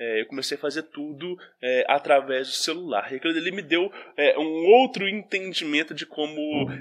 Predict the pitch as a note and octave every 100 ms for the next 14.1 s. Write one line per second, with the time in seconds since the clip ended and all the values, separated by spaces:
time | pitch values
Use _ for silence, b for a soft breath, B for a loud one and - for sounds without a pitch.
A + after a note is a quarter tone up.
0 | - A#2+ A#2+ - A#2+ A#2+ C3 C3+ B2+ -
1 | A#2+ A#2+ B2+ A#2+ - C3 E3 F3+ G3+ B
2 | B B2+ B2 C3 C#3 C3 A#2+ A#2 A2 -
3 | A#2+ A#2 A2 A2 - - F3 F#3 C#3+ E3+
4 | E3+ D3+ D3+ - D3 C3 B2+ - - -
5 | D#3+ F3+ F3+ C#3+ D3 C#3 B2+ B2+ B2+ A#2+
6 | B2 A#2+ A#2 A#2+ B2 A#2+ A#2+ - A#2+ A2
7 | - B2+ E3+ D3+ - C3 B2+ C3+ - A#2+
8 | A2+ G#2 B2 D#3+ - B B B C#3 -
9 | F3 F3 - A3+ - - A3 B3+ C4 F3
10 | G3+ C#3+ F3+ G3+ E3 F#3 A3 F3+ - D#3+
11 | D3 C3 C#3+ F#3 - - F3+ F3 - E3
12 | F#3 F#3 A#3 B D#3 D3+ C3+ D#3 - D#3+
13 | C#3 D3+ D#3+ - D#3 D3+ D3 D3+ D3 D#3
14 | E3